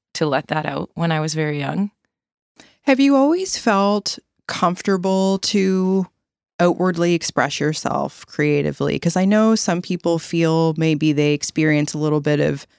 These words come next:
Speaker 2: self-judgment or "What's the world gonna think about this?" with something so personal.
Speaker 1: Yeah, well, I know that when I was very young, I was really comfortable with it. And I try and think back to when was the last time that I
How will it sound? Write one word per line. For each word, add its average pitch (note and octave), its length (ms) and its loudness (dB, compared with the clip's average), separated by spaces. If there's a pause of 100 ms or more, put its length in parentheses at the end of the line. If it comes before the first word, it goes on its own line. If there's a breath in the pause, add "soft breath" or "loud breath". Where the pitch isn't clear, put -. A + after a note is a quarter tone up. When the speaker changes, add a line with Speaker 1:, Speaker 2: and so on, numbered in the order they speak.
(240)
Speaker 2:
self-judgment D#3+ 880 0
or C#3+ 260 -2
"What's D3+ 260 -2
the F3 100 0
world D3+ 320 0
gonna D#3 180 -2
think D3+ 240 -2
about D#3 280 2
this?" C#3+ 260 -2
with E3+ 120 0
something E3 360 -4
so D#3 180 -2
personal. C3+ 640 -2 (480)
Speaker 1:
Yeah, E3+ 440 0
well, F#3+ 380 0 (240)
I F#3+ 220 2
know F#3 260 4
that G3 140 0
when F#3+ 120 0
I F3+ 60 2
was F3 120 0
very E3+ 260 0
young, D#3+ 180 0
I D3+ 100 -2
was D3 540 -2
really D#3 280 -2
comfortable D#3+ 380 -4
with F3 180 -4
it. G#3+ 200 -2 (580)
And D#3+ 320 4
I E3+ 100 0
try E3 220 0
and D#3+ 180 -4
think E3 220 -6
back D#3+ 300 -2
to D#3+ 200 -4
when F3+ 140 0
was F#3+ 140 2
the F3+ 80 -4
last E3+ 340 -2
time E3 300 -2
that D3+ 240 -4 (460)
I D3+ 320 0